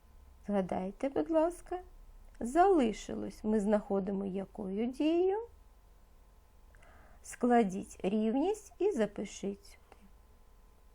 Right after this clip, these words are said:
Ну що ж, ми сьогодні дуже, м, добре попрацювали. Пригадайте, яке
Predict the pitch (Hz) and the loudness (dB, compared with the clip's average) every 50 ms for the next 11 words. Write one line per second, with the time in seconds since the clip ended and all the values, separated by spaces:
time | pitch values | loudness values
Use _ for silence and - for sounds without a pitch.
0 | - - - - - - - - - - - - - - - - - - - - | -20 -20 -20 -20 -20 -20 -20 -20 -20 -20 -20 -20 -20 -20 -20 -20 -20 -20 -20 -20
1 | _ - - - - _ _ - - - - - - - - _ - - - - | _ -20 -20 -20 -20 _ _ -20 -20 -20 -20 -20 -20 -20 -20 _ -20 -20 -20 -20
2 | - - - - - - - - - - - - - - - - - - - 311 | -20 -20 -20 -20 -20 -20 -20 -20 -20 -20 -20 -20 -20 -20 -20 -20 -20 -8 -4 -2
3 | 349 359 - - - - 196 - 220 226 220 - 247 262 277 285 262 277 294 233 | -2 -2 -2 -4 -6 -6 -4 -2 -2 -2 0 0 0 0 2 2 2 2 0 2
4 | 202 240 240 220 233 285 320 359 427 427 - - - 453 - - - - - - | 2 2 0 0 2 2 2 2 0 -4 -10 -18 -20 -20 -20 -20 -20 -20 -20 -20
5 | - - - - - 170 175 226 208 220 254 202 196 208 240 240 - 285 277 - | -20 -18 -14 -12 -10 -8 -6 -2 2 4 4 4 4 2 -2 2 2 0 0 2
6 | 311 311 320 - - 359 339 302 247 226 208 214 226 240 277 - - - - - | 0 -2 -2 0 0 2 2 4 4 4 4 2 0 -2 -6 -10 -14 -18 -18 -18
7 | - - - - - - - - - 226 277 320 381 427 392 277 262 233 220 214 | -20 -20 -20 -20 -20 -20 -18 -6 0 4 4 6 6 6 6 6 6 4 4 4
8 | 202 - - 226 262 - - - - - - - - - - - - - - - | 2 -2 -6 -8 -8 -10 -16 -20 -20 -20 -20 -20 -20 -20 -20 -20 -20 -20 -20 -20
9 | - - - - - - - - - - - - - - - - 233 262 254 - | -20 -20 -20 -20 -20 -16 -16 -16 -16 -16 -18 -20 -20 -20 -6 -2 -2 -2 2 4
10 | 285 233 185 | 4 4 4